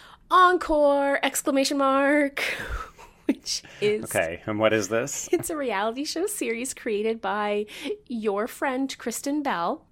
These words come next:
Speaker 2: Mm-hmm.
Speaker 1: And she also hosts it. And the premise of the show is that cast members of High School Musicals reunite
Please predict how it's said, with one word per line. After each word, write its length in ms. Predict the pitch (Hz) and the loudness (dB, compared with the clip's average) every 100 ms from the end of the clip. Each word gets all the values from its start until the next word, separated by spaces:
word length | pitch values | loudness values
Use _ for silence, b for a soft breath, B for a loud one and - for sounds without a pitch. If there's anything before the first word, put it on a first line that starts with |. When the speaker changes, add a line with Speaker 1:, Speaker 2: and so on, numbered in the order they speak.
| - | -16
Speaker 2:
Mm-hmm. 460 | 98 87 92 87 104 - _ _ _ _ | -14 -10 -8 -6 -8 -12 _ _ _ _
Speaker 1:
And 260 | 220 202 196 | -6 -4 -4
she 140 | - | -4
also 400 | 190 - 202 196 | -4 -4 -4 -4
hosts 340 | 190 185 - - | -4 -6 -6 -8
it. 180 | 214 - _ _ _ _ _ - | -8 -10 _ _ _ _ _ -6
And 480 | 220 208 208 208 - | -4 -2 -4 -6 -8
the 160 | 220 214 | -6 -6
premise 420 | - 214 240 - | -6 -6 -6 -6
of 200 | 214 196 | -8 -8
the 80 | 208 | -4
show 360 | - 175 175 175 | -4 -2 -4 -4
is 280 | 175 170 - | -6 -8 -8
that 500 | 170 165 160 - - B B - | -10 -12 -12 -8 -10 B B -10
cast 420 | - 220 277 - | 0 0 0 -4
members 480 | 240 233 226 226 - | -4 -2 -4 -4 -6
of 180 | 165 | -8
High 200 | - 185 | -6 -6
School 280 | 208 - 226 | -6 -6 -4
Musicals 720 | 208 202 190 - 160 156 - - b b b | -2 -4 -6 -8 -8 -8 -12 -16 b b b
reunite 1000 | - 196 214 226 254 269 233 165 - - | -14 -6 -4 -2 -2 -2 -2 -4 -6 -12